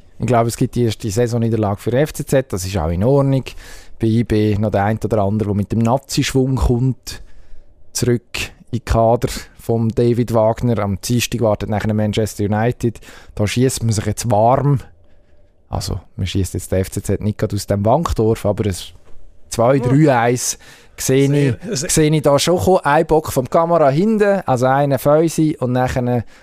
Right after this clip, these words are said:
Speaker 1: macht man aber vorne dann doch genug, dass man, dass man nicht, äh, dass man,
Speaker 2: Ich würde
Speaker 1: dass
Speaker 2: sagen,
Speaker 1: man nicht doch noch in den
Speaker 2: I B
Speaker 1: Schmuddel reingerät.
Speaker 2: I B ist gut gewappnet, wenn es gegen den Tabellenführer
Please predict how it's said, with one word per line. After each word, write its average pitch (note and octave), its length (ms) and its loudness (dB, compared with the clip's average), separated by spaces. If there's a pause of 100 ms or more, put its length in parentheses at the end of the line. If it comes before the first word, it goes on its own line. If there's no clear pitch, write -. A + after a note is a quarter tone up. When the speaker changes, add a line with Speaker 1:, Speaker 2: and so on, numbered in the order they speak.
(100)
Speaker 1:
macht - 260 0
man A2+ 100 -2
aber A2+ 140 0
vorne A2+ 400 -2
dann G#2+ 140 -4
doch G#2+ 380 -2 (320)
genug, E3 600 2
dass C#3+ 220 0
man, B2+ 420 0
dass A#2+ 180 -4
man A#2 180 0
nicht, A#2+ 260 -2
äh, A2+ 340 2
dass A2+ 180 -6
man, G2+ 300 -6
Speaker 2:
Ich D#3+ 140 -4
würde A#2+ 120 -6
Speaker 1:
dass A#2 200 -4
Speaker 2:
sagen, A2 80 -4
Speaker 1:
man G#2+ 120 0
nicht A2 220 -2
doch A2 160 0
noch A2+ 120 0
in G#2+ 40 0
den A2 100 0
Speaker 2:
I - 20 -2
B - 20 -2
Speaker 1:
Schmuddel A2+ 400 0
reingerät. G#2+ 480 -2
Speaker 2:
I D3+ 100 -4
B C3 160 -4
ist - 180 -8
gut C#3+ 280 -4
gewappnet, A2+ 500 -6
wenn G#2+ 80 -4
es G#2+ 100 -8
gegen - 180 -10
den - 140 -8
Tabellenführer A#2 840 -6